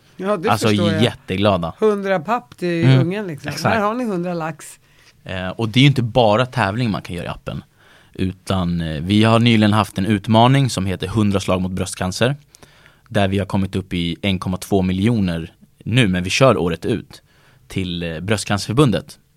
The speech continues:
Speaker 2: Och det är den rosa boxbollen som vi gör.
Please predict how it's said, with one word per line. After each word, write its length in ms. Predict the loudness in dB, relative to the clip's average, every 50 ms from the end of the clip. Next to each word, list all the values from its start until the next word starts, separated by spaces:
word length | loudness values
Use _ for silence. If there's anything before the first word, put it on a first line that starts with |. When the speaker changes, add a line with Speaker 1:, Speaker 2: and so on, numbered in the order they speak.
| _ _ _
Speaker 2:
Och 340 | _ -20 _ -2 0 2 4
det 160 | 6 6 6
är 40 | 6
den 120 | 4 4 4
rosa 340 | 4 4 4 2 0 -2
boxbollen 540 | -2 -2 -4 -6 -4 -2 -2 0 0 -2 -4
som 160 | -4 -4 -4
vi 60 | -4 -4
gör. 260 | -6 -6 -8 -10